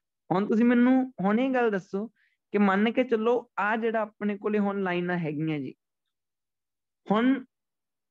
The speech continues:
ਗਾਂਹ ਜਾ ਕੇ ਇੱਕ hypothesis ਦਾ ਮਤਲਬ ਹੁੰਦਾ theory।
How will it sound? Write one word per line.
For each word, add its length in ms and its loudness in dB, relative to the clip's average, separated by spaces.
ਗਾਂਹ 280 0
ਜਾ 100 0
ਕੇ 100 -4
ਇੱਕ 120 -6
hypothesis 640 -4
ਦਾ 120 -6
ਮਤਲਬ 280 -6
ਹੁੰਦਾ 140 -4
theory। 540 0